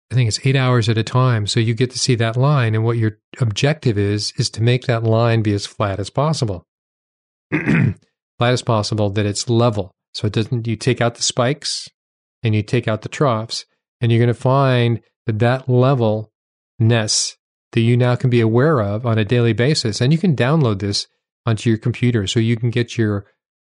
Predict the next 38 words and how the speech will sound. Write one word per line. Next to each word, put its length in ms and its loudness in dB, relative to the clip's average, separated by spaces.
whole 320 2
week 280 0
of 140 -2
running 360 2
twenty-four 560 0
seven 380 0
if 120 -8
you 80 0
want 260 2
to, 260 -4
which 180 -4
I 60 0
think 160 -2
is 80 -6
a 40 -4
great 200 -2
thing. 240 -2
You 60 -12
find 240 2
out 120 2
what 100 0
goes 180 2
on 240 4
with 120 0
your 100 0
blood 200 0
sugar 260 0
at 80 -8
night, 340 0
during 180 -2
the 80 -4
day, 340 2
after 320 -8
exercise, 580 0
after 220 -4
eating 220 0
certain 320 -2
foods. 420 0